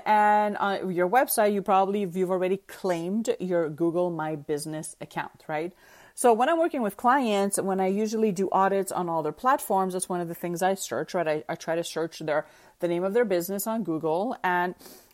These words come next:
I hop on their Google business profile. Now, one of the things that you have to be aware of is that you have to, uh, be able to set up your profile properly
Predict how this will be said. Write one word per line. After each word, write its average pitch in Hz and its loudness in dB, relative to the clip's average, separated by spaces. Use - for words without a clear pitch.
I 185 4
hop 190 4
on 180 2
their 170 2
Google 185 2
business 170 -4
profile. 147 0
Now, 170 2
one 180 2
of 254 2
the 285 -6
things 240 -2
that 185 6
you 180 -2
have 180 2
to 214 -4
be 202 0
aware 170 4
of 175 2
is 170 0
that 160 2
you 226 -2
have 185 4
to, 202 0
uh, 165 8
be 160 -4
able 220 8
to 220 -4
set 196 2
up 202 0
your 185 0
profile 180 2
properly 175 0